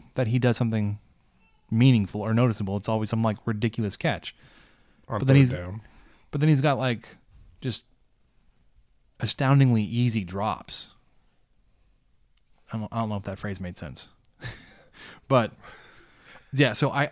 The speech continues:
Speaker 1: I, I think, obviously, Baylor's gonna cover. Uh, I think Baylor's gonna win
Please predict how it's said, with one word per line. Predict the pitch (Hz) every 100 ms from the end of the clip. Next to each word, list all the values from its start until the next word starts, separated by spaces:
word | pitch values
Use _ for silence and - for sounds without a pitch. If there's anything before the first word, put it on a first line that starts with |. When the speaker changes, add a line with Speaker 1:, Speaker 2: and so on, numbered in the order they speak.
| - _ _
Speaker 1:
I, | 127 143
I | 135 139
think, | 165 151 113 -
obviously, | 131 120 - 110
Baylor's | 117 123 135 127
gonna | 127
cover. | - 113 104 110 - _ _ _ _ _
Uh, | 117 117 -
I | 113
think | - 117 107
Baylor's | 110 110
gonna | 110 101
win | 101 110 110 113 110